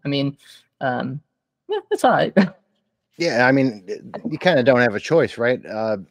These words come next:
Speaker 1: Yeah.
Speaker 2: there's only a, a few clubs, I'm sure. Uh,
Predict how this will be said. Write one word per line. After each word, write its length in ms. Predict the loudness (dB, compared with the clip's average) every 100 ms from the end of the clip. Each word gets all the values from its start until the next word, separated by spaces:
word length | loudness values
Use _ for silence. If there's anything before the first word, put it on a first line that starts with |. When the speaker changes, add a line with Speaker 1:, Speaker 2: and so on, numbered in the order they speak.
| -20 -4
Speaker 1:
Yeah. 200 | 2 2 0 -14 -20 _
Speaker 2:
there's 160 | -4 0
only 220 | 0 0
a, 240 | -2 -4
a 160 | -4 -8
few 240 | -8 -10
clubs, 420 | -8 -2 0 0 -6
I'm 140 | -10
sure. 400 | -8 -6 -6 -8 _ _ _ _ _ _
Uh, 280 | -8 -6 -6